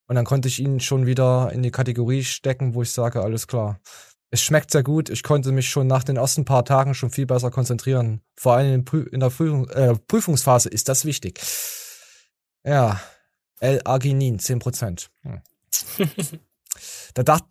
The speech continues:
weißt du, ich gucke mal, was die Leute schreiben und was sie dann gekauft haben und was sie dazu schreiben. Dann weiß ich immer, ob das jemand ist, der, weißt du?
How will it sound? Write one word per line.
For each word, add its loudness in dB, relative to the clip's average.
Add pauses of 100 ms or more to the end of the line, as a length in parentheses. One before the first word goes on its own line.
weißt 6
du, 0 (360)
ich -10
gucke 2
mal, 8
was 6
die 2
Leute 6
schreiben 4
und 4
was 6
sie -2
dann 2
gekauft 2
haben 4
und -2
was 6
sie -2
dazu 2
schreiben. 0
Dann 0
weiß 4
ich -4
immer, 2
ob 2
das 2
jemand 0
ist, 2
der, 0 (840)
weißt 2
du? 2